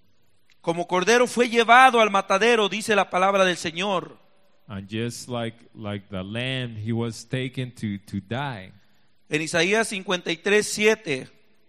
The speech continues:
Speaker 1: y lo leemos.
Speaker 2: And this is, uh, in Isaiah fifty-three seven.
Speaker 1: Angustiado él y afligido, no abrió su boca.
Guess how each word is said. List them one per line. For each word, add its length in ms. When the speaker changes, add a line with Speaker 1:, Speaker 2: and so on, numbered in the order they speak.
Speaker 1:
y 100
lo 120
leemos. 640
Speaker 2:
And 120
this 240
is, 360
uh, 300
in 180
Isaiah 840
fifty-three 680
seven. 500
Speaker 1:
Angustiado 760
él 300
y 120
afligido, 720
no 320
abrió 240
su 180
boca. 540